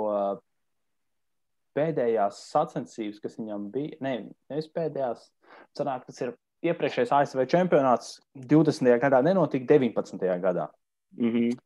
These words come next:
Speaker 1: Vai arī, vai arī tas bija Arnolds Classic, viņš mocījās ar dziļumu. Un
Speaker 2: Jā,
Speaker 1: tas
Speaker 2: jā,
Speaker 1: ir,
Speaker 2: jā.
Speaker 1: tā ir viena lieta, kas Joey Flex, ā,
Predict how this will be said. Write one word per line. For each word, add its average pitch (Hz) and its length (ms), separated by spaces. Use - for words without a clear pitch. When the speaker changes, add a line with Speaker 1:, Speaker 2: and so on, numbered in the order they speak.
Speaker 1:
Vai 120 140
arī, 123 180
vai 117 160
arī 147 140
tas 127 160
bija 135 180
Arnolds 123 320
Classic, 117 440
viņš - 200
mocījās 143 540
ar 110 100
dziļumu. 110 400
Un - 240
Speaker 2:
Jā, 113 60
Speaker 1:
tas 139 140
Speaker 2:
jā, 160 140
Speaker 1:
ir, 151 100
Speaker 2:
jā. 120 220
Speaker 1:
tā 147 220
ir 170 120
viena 151 300
lieta, 175 360
kas - 200
Joey 175 400
Flex, 143 480
ā, 104 480